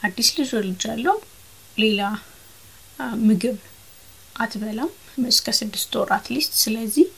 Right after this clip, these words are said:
ቅድሚያ መስጠት ያለብኝ ለአራሷ ልጄ ነው እና እሱን ነበር ደግሞ ሳደርግ የነበረው። መጀመሪያ የምጠባው እስከምጠግብ ድረስ እሷ ናት። ትልቁ ልጄ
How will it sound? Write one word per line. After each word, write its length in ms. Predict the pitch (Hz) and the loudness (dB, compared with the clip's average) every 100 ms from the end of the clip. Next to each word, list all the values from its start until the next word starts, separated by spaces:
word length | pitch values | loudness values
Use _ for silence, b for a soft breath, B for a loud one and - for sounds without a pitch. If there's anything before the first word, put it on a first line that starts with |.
| - | 0
ቅድሚያ 340 | - 214 233 | 4 6 4
መስጠት 380 | 226 254 - 220 | 2 -4 -6 -4
ያለብኝ 520 | 214 208 220 214 370 403 B B B B B - - | -4 -2 -4 2 4 4 B B B B B -20 -8
ለአራሷ 420 | 220 202 226 220 - 208 | 10 10 10 2 0 -2
ልጄ 220 | 190 202 226 | -6 -6 -6
ነው 140 | 208 | -2
እና 120 | 214 277 | 0 2
እሱን 260 | - - 226 | 4 6 4
ነበር 260 | 220 - | 2 -8
ደግሞ 200 | 190 208 202 | -6 -4 -4
ሳደርግ 400 | 208 202 214 196 | -6 -6 -6 -8
የነበረው። 500 | 214 214 - 247 220 B B B B B | -6 -6 -8 -12 -12 B B B B B
መጀመሪያ 420 | - 190 220 214 220 | -6 -2 0 0 2
የምጠባው 520 | 220 - - 247 247 | 0 -2 -2 0 2
እስከምጠግብ 720 | 254 - 208 214 - 208 202 214 | 0 2 -2 -2 -6 -6 -8 -6
ድረስ 280 | 254 254 - | 2 4 4
እሷ 280 | - - 214 | 2 0 -2
ናት። 240 | 208 269 - - - | -2 -2 -4 -18 -10
ትልቁ 340 | - 214 233 - | -2 -2 -2 -4
ልጄ 160 | 214 | -6